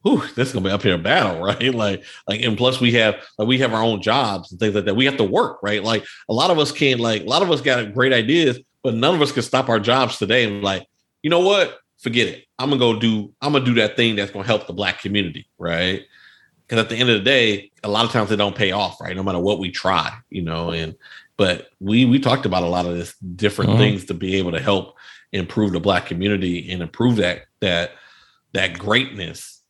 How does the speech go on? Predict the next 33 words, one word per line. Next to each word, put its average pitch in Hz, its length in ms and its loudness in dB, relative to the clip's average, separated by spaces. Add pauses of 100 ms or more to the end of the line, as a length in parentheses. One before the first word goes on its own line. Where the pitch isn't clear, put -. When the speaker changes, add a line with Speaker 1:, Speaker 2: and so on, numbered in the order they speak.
(160)
Speaker 1:
that 87 480 -2
we, 107 340 4
we 117 160 2
show 107 440 0 (160)
that 101 360 -6
doesn't 107 320 2
get, 98 240 0 (240)
doesn't 104 280 2
get 98 180 2
seen. 101 540 -2 (320)
You 98 80 -6
know - 20 -4
what 90 60 -6
I'm - 20 -10
saying? 92 180 -4
There's 135 240 2
great 117 300 2
Black 107 240 -2
plumbers. 101 360 -2
Like, 92 200 -4 (400)
for 120 120 4
example, 101 560 0 (300)
my, 110 380 0
uh, 95 340 -4
electrician 101 640 0
in 92 100 -4
Detroit, 92 640 2
his 98 80 -6
name's 87 200 -6
Jonathan, 95 400 0 (480)
freaking 127 280 0
awesome 98 340 0
electrician, 87 540 -8